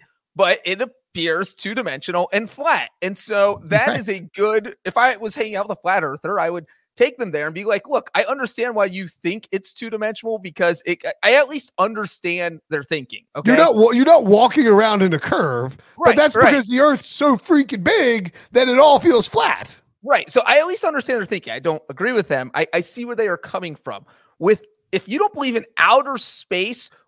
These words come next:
Speaker 1: or planets that you can literally go s-, stand on your front porch and see on a clear night, I don't know what to tell you. How, what, that, that bright red thing in your sky, that's not Mars. That is, I don't know. Uh, so apparently he thinks that Earth is the center of the universe, uh, which I think is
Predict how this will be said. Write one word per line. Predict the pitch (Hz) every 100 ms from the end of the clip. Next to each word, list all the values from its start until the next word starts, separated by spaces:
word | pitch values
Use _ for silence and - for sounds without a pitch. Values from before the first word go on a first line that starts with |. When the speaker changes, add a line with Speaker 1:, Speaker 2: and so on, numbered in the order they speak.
| -
Speaker 1:
or | 196
planets | - - 208 214 254 -
that | 214
you | 208 233
can | 233 180
literally | 196 254 240
go | 202 202
s-, | 190 - - _ 175
stand | - 214
on | 262 214
your |
front | 175 - 202 -
porch | 214 220 -
and | 156
see | - 190 254
on | 214
a | 175
clear | - 196 190
night, | 165 220 - - _ _ _
I | 392
don't | 539
know | 539
what | 508 494
to | 480
tell | 453 480
you. | 392 330
How, | 330 330
what, | 339 -
that, | 269 269
that | 277 247
bright | 226 277 220
red | 240 254
thing | 269 277
in | 285
your |
sky, | 262 285 285
that's | 214 226 -
not | 247 233
Mars. | 220 190 147
That | 165 190 180
is, | 185 180 160 -
I | 139 165
don't | 165 151
know. | 147 107 -
Uh, | 143 135 135 _ _ _
so | - 165
apparently | 160 269 269 240
he | 233 214
thinks | - 202 190 -
that | 175 160 -
Earth | 190 220 _ -
is | 214
the | 190
center | 185 208 196
of | 165
the |
universe, | 151 147 127 151 - _ _ _
uh, | 135 139
which | 147 - -
I |
think | 147 165 165
is | 165